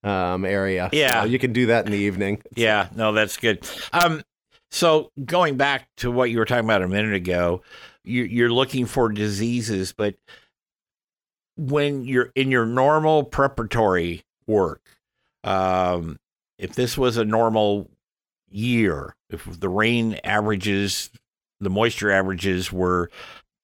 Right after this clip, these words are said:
Speaker 2: within that normal range, so to speak, and not getting any extra, which we tend to do around here,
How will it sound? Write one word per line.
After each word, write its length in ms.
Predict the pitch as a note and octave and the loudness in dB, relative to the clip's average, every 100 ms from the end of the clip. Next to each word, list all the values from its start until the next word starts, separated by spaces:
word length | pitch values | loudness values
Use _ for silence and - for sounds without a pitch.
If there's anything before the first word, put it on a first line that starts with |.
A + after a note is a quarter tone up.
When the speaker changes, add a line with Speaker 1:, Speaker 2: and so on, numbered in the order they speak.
| _ _ | _ _
Speaker 2:
within 440 | A#2 A#2 C3+ B2 | 0 0 2 2
that 160 | A#2 G2+ | 2 0
normal 480 | G2 G#2 G2+ F2+ E2+ | 0 2 2 0 0
range, 520 | F#2 E2 C#2 - - - | -2 -4 -8 -12 -16 -6
so 140 | F#2+ | -4
to 80 | E2 | -4
speak, 340 | - D#2+ D#2 | -6 -8 -8
and 100 | F2+ | -4
not 200 | G2+ G#2+ | -2 -2
getting 260 | F#2+ G2+ F#2+ | -2 -4 -4
any 240 | F#2+ F2 | -4 -4
extra, 420 | F2+ G2 - F2+ D#2+ | -4 -6 -6 -6 -4
which 220 | F2 - | -4 -4
we 120 | G2+ | -4
tend 240 | G2 A2+ | -2 -2
to 80 | F#2+ | -2
do 220 | F2 G#2+ | -2 0
around 360 | F2+ D#2+ D2+ C2+ | 0 -4 -8 -10
here, 200 | E2 | -12